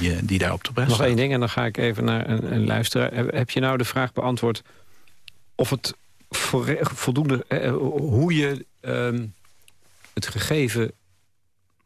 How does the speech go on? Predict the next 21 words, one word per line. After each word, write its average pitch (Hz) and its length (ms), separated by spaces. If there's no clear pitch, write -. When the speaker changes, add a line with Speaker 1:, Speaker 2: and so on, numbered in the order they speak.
Speaker 2:
eh, 107 160
tegemoet 127 460
komt 107 320
dat 113 200
je - 180
de 107 140
meest, 120 320
dat 113 160
je - 160
in - 80
principe 190 340
iedereen 151 260
wil 135 120
vertrouwen? 107 540
Want 110 120
dat 147 100
is 113 60
het 101 120
basisprincipe 117 880
van, 98 380
van, 104 200